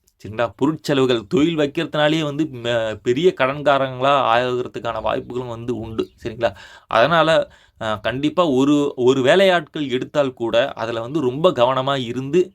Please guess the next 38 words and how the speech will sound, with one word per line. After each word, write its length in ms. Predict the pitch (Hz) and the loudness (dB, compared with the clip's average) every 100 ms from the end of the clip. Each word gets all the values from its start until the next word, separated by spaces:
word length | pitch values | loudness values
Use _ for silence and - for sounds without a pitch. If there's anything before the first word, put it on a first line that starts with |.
| - | -10
ஆ, 180 | 113 107 | -10 -6
வெற்றி 280 | 113 104 139 | -6 -6 -6
பெறுங்க. 340 | 120 107 107 - _ 139 | -4 -6 -10 -18 _ 2
பொதுவா 160 | 160 | 4
லக்னத்துல 420 | 214 - 190 196 175 | 4 2 -2 -4 -4
சனி 240 | 147 147 | -4 -4
இருப்பவர்கள், 640 | 160 151 139 147 139 - | -4 -2 -2 -2 -6 -8
ஆ, 300 | 123 117 113 | -4 -2 -4
நிறைய 320 | 113 117 160 156 | -2 -2 -2 -2
பேர் 220 | 156 151 | -6 -4
தொழில் 320 | 135 160 180 | 2 2 2
வைக்கிறதுக்கு 480 | 147 139 135 - 120 | -2 -6 -10 -8 -10
வந்து 500 | 117 120 143 135 113 | -10 -8 -6 -4 -2
வாய்ப்புகள் 480 | 101 139 139 143 123 | -2 -2 -4 -4 -4
வந்து 240 | 117 135 | -4 -6
ரொம்பவே 320 | 117 120 127 | -2 2 2
அதிகம். 440 | 123 104 120 190 - _ _ - | 2 0 -2 -4 -10 _ _ -14
சரிங்களா? 360 | 110 120 117 110 | -8 -4 -4 -4
அதான். 280 | 104 107 101 - - | -10 -10 -12 -18 -6
ஏன்னா 120 | 131 | -6
சனி 320 | 156 139 165 | 0 0 2
வந்து 260 | 165 156 180 143 | -2 -2 0 2
தொழில்காரகன். 640 | 160 160 139 123 131 143 | 2 2 0 0 -2 -6
So 240 | 139 123 | -4 0
அதனால 400 | 117 131 143 165 | 0 2 0 0
வந்து 300 | 151 147 170 | -4 -4 -4
லக்னத்துல 420 | 139 - 160 147 | -4 -6 -8 -8
சனி 240 | 135 127 139 | -6 -6 -4
இருப்பவர்களுக்கு 580 | 139 127 123 127 151 131 | -4 -2 -2 -2 -2 -2
எப்பவுமே 260 | 139 135 | -4 -4
வந்து 320 | 147 131 131 | -4 -4 -2
எப்படியாவது 420 | 143 127 127 131 120 | -2 -2 -6 -6 -8
பிசினஸ் 360 | 123 135 - | -10 -14 -14
பண்ணணும் 240 | 117 120 117 | -8 -6 -6
அப்படின்ற 320 | 117 110 110 | -10 -8 -8
எண்ணம் 260 | 117 127 | -6 -6
கண்டிப்பா 400 | 123 113 127 127 | -6 -2 0 2
இருக்கும். 260 | 117 - | 0 -2